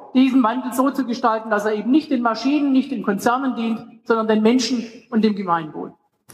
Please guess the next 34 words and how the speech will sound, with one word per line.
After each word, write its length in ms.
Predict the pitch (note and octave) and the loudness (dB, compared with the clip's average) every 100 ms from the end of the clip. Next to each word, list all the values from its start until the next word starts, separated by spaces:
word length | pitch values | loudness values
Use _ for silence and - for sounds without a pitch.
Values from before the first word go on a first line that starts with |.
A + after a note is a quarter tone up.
| _ _ | _ _
Zu 140 | - G#3 | 0 2
Hause 280 | D4 F4+ D#4+ | 2 2 2
im 80 | B3 | 2
Schwarzwald 800 | G#3+ G#3+ C#4+ - C4+ C4+ C4+ - | 2 0 -2 -2 -2 -2 -4 -2
bin 100 | B3 | 0
ich 140 | A#3+ | 2
aber 200 | A#3 B3 | 2 2
auch 120 | B3+ | 0
noch 160 | B3+ - | 0 0
aktive 480 | - - C#4+ C4 C4 | 0 -2 -4 -4 -6
Kommunalpolitikerin. 1120 | A#3 A#3 G#3+ C4 A#3+ - - D#3 C#3+ C#3 - _ _ _ _ | -4 0 2 2 0 -2 -4 -10 -12 -16 -20 _ _ _ _
Und 180 | G3+ G#3 | -4 0
da 280 | G#3 A#3+ C#4 | 2 2 0
weiß 300 | G#3+ A3 D4 | 0 0 2
ich, 220 | D4+ - - | 0 -2 -2
dass 360 | A3+ A3 - | -2 -2 -2
Zusammenhalt 680 | B3 G#3 A3+ C#4+ C4 C4 C4+ | 2 2 2 2 2 2 -4
eben 140 | B3 | -2
in 80 | B3 | 0
den 120 | B3+ | 2
Kommunen 420 | A#3+ B3 E4+ F#4 A#3+ | 2 2 2 2 0
gebaut 400 | F#3 D#3+ E3+ E3+ | -2 -4 -6 -10
wird. 100 | E3+ | -12
Und 140 | F#3+ | -6
deswegen 420 | A#3 C#4+ C4+ C4+ | -2 2 4 4
wollen 300 | A#3+ B3 A#3 | 4 2 -2
wir 180 | A3 D4 | 0 2
dafür 280 | C#4 C4 B3 | 2 0 0
sorgen, 340 | A3 A#3 B3+ | 2 0 0
dass 100 | A3+ | -4
die 80 | - | -4
Kommunen 380 | G#3 A3+ B3+ C4 | -6 -2 2 2
entschuldet 480 | G#3+ - C4+ C#4+ A3+ | 0 -2 0 2 2
werden 340 | B3 B3 B3 | 0 0 -8